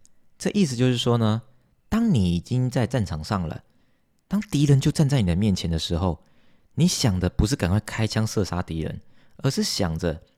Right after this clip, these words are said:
我要先拉保险，然后将准心瞄准对方，还有这个时候我的枪到底有没有装好，然后在等这些都全部确认过之后呢，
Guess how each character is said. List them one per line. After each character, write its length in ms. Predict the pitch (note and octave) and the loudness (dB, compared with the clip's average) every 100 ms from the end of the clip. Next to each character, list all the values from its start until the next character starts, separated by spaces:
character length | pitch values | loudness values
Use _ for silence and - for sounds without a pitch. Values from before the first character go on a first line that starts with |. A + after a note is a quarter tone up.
| _ | _
我 160 | F#2 G#2 | -2 0
要 80 | B2+ | 0
先 220 | B2+ B2+ | -2 -2
拉 120 | C3+ | -2
保 300 | - - B2+ | -2 -2 -2
险， 360 | D3+ - - - _ _ _ _ | -2 -6 -8 -10 _ _ _ _
然 160 | E2 | -4
后 180 | G2 G#2+ - _ _ | 0 0 -2 _ _
将 200 | - A2 | -2 -2
准 220 | - - | -2 -4
心 300 | D#2 A#2 C#3 - | -4 -2 -4 -2
瞄 240 | F#2 F2+ | 0 0
准 180 | F#2+ D2+ | 0 -2
对 180 | F2+ E2+ | 0 0
方， 240 | E2 E2+ - _ _ _ _ _ _ | -2 -6 -10 _ _ _ _ _ _
还 200 | - A#2 | -2 2
有 80 | A2 | 2
这 120 | G2+ | 4
个 80 | C#3 | 2
时 100 | - | 2
候 80 | C3 | 2
我 100 | G2+ | 2
的 60 | |
枪 300 | G2 - E3+ | -2 -2 -2
到 140 | F#3 E3 | 0 0
底 80 | F#2 | 0
有 60 | |
没 80 | F#2 | 0
有 60 | F#2 | 0
装 180 | F#2 | 0
好， 280 | F#2 F#2 - _ _ _ _ _ - | -2 -4 -8 _ _ _ _ _ -6
然 180 | G#2+ D3 | -2 2
后 140 | F3+ | 4
在 120 | F#3 | 4
等 300 | F3+ - F#2 | 2 2 2
这 100 | G2 | 2
些 140 | C#3 D3+ | 0 0
都 100 | D#3 | -2
全 240 | - A#2 | -2 -2
部 80 | C#3 | -2
确 260 | - - E3+ | 0 2 4
认 140 | D#3 | 2
过 180 | C3+ C3 | 2 0
之 140 | - | 2
后 140 | B2 A#2 | 2 2
呢， 180 | G2+ | 2